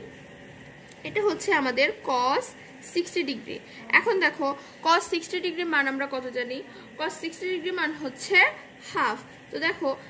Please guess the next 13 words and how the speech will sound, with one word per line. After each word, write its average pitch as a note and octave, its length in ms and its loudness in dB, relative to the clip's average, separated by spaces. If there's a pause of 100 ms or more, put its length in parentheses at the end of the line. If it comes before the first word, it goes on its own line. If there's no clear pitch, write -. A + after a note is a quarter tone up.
(160)
আমাদের C#4+ 300 0 (600)
এখানে G4 340 6
যেটা F#4+ 240 4
বের C4 200 8
হয়েছে, C4 260 2 (140)
এখানেও F4 340 2
কিন্তু E4 260 -4 (160)
তাই C#4 140 8 (100)
বের A3 180 4
হয়েছে, F#3+ 260 -4 (160)
অর্থাৎ F4 300 -2
কিন্তু C#4+ 220 -4
আমাদের A3+ 220 -2